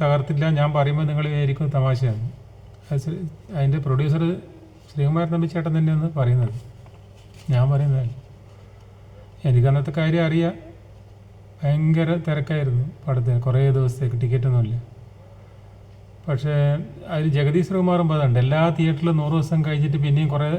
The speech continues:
നൂ-, ചെറിയ പിന്നെ തിയേറ്ററിൽ വരെ സി ക്ലാസ്, ബി സി വരെ നൂറ് ദിവസം കളിച്ച പടം. മിനിമം നൂറ് ദിവസം. പിന്നെ ചില തിയേറ്ററിൽ ഇരുന്നൂറ് മുന്നൂറ് ദിവസം കളിച്ച പടം, ഏഹ്, കളിച്ചിട്ടല്ലേ ഉണ്ട് അത്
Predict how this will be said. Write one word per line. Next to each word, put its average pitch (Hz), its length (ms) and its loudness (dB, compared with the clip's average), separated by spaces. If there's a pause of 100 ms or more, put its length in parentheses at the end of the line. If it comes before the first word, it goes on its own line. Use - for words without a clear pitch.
(240)
നൂ-, 143 120 2 (600)
ചെറിയ 143 220 4 (520)
പിന്നെ 147 440 2 (640)
തിയേറ്ററിൽ 165 420 2
വരെ 143 180 0 (420)
സി - 160 -6 (100)
ക്ലാസ്, 165 300 0
ബി 151 80 0 (300)
സി 160 200 -4
വരെ 160 240 0
നൂറ് 151 160 0
ദിവസം 151 220 -2
കളിച്ച 139 260 -2
പടം. 110 160 -4 (1900)
മിനിമം 151 320 6
നൂറ് 175 160 2
ദിവസം. 135 240 0 (400)
പിന്നെ 143 180 0 (120)
ചില 131 80 2 (120)
തിയേറ്ററിൽ 165 320 0 (420)
ഇരുന്നൂറ് 170 360 2
മുന്നൂറ് 165 180 0
ദിവസം 165 220 -2
കളിച്ച 151 240 -2
പടം, 151 160 -4 (560)
ഏഹ്, 156 160 -2
കളിച്ചിട്ടല്ലേ 139 500 0
ഉണ്ട് 117 140 2
അത് 107 60 -6